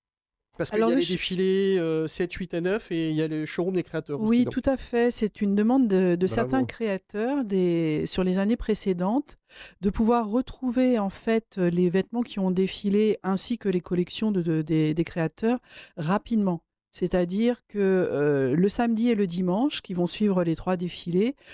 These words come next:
Speaker 2: vous aurez une partie des créateurs qui seront dans le hall d'entrée de l'hôtel, euh, de... et qui proposeront en fait non seulement la collection qui a défilé sur la Tahiti Fashion Week, mais le reste aussi, ce qu'ils font, ce qu'ils font également.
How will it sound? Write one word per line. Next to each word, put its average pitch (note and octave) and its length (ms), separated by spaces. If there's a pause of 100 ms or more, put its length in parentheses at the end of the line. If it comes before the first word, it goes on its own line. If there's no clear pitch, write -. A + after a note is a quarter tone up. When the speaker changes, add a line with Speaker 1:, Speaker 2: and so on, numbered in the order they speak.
(180)
Speaker 2:
vous G3+ 220
aurez G3 240
une C4 100
partie A3 360
des G#3+ 100
créateurs F#3+ 580
qui - 160
seront F#3+ 380
dans F#3+ 120
le D#3+ 120
hall G#3 200
d'entrée G3+ 680
de F3 380
l'hôtel, G3 640
euh, E3 200 (180)
de... - 440 (1040)
et E3+ 220
qui F#3+ 360
proposeront G3+ 640
en A3+ 80
fait A3 300 (440)
non A#3+ 160
seulement A#3+ 360
la G#3+ 100
collection G3 460
qui G3 160
a E3 80
défilé F#3+ 540
sur G3 420
la D#3+ 100
Tahiti D#3+ 260
Fashion D#3 280
Week, C4+ 200
mais A3+ 200
le F#3+ 100
reste G#3+ 320
aussi, F#3+ 240
ce - 80
qu'ils F3+ 140
font, G3+ 400
ce - 80
qu'ils F3+ 100
font G3+ 140
également. F3 360